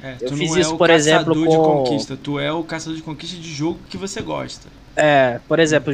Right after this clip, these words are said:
Speaker 2: o Star Wars Battlefront um e dois
Speaker 1: Hum.
Speaker 2: foram jogos que me agradaram muito, eu sou, eu gosto bastante de Star Wars também.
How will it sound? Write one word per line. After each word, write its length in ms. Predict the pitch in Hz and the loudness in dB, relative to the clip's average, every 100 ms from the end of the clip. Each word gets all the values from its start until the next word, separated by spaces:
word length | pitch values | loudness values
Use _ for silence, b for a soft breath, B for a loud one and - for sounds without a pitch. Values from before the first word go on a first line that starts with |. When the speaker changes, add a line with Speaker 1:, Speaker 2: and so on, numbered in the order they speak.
| 131 | -4
Speaker 2:
o 100 | 147 143 | -4 -4
Star 280 | - 160 156 | 0 2 4
Wars 260 | 156 165 | 4 2
Battlefront 800 | 156 160 156 - 156 151 156 - - | 2 2 2 0 -2 -2 -2 -8 -6
um 240 | 165 226 226 | -2 0 0
e 80 | 139 | 0
dois 640 | 143 208 165 117 - - - | 2 4 2 -2 -12 -14 -10
Speaker 1:
Hum. 200 | 135 131 123 - - | -8 -8 -12 -20 -8
Speaker 2:
foram 240 | 139 151 | -2 0
jogos 300 | 151 165 165 | 4 4 2
que 80 | - | -2
me 60 | 175 | 0
agradaram 500 | 165 165 147 156 190 | 2 2 4 2 2
muito, 400 | 170 147 196 226 | 0 -2 -2 -2
eu 80 | 214 | -4
sou, 200 | - 147 | -2 -2
eu 100 | 123 | 0
gosto 320 | 127 139 - | 0 0 -2
bastante 420 | 151 139 - 147 - | -2 -2 -4 -8 -8
de 80 | |
Star 260 | 147 - 147 | -6 0 2
Wars 340 | 131 131 139 - | 2 0 -2 -4
também. 380 | 156 143 180 | -2 -2 -4